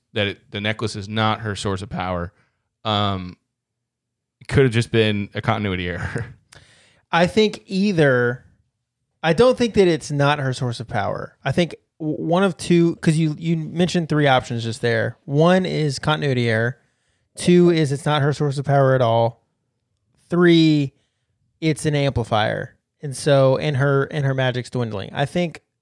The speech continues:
Speaker 2: I think the source of power one can be eliminated from my standpoint. Either it's a continuity error, or you're right, her power's dwindling and the amplifier being taken off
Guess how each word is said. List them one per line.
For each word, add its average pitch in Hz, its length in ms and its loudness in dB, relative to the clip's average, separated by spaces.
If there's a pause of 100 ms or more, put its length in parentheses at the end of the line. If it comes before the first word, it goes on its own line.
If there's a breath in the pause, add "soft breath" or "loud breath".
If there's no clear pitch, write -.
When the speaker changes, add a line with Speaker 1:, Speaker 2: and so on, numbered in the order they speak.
(100)
Speaker 2:
I 143 100 -4
think 185 180 -6
the 175 80 -2
source 170 240 -2
of 156 80 -4
power 147 260 2
one 143 160 -4
can 143 120 -8
be 135 80 -4
eliminated 117 680 -4 (360)
from 143 240 -4
my 123 340 0
standpoint. 120 560 -4 (440 soft breath)
Either 170 320 4
it's 151 200 -2
a 143 40 -4
continuity 165 600 0
error, 143 300 0 (120)
or 170 280 2
you're 151 260 2
right, 131 420 2 (100)
her 165 180 -2
power's 156 420 0
dwindling 120 640 -2 (640)
and 135 340 0
the 139 160 -4
amplifier 135 540 -2
being 120 200 -4
taken 120 280 -6
off 107 480 -12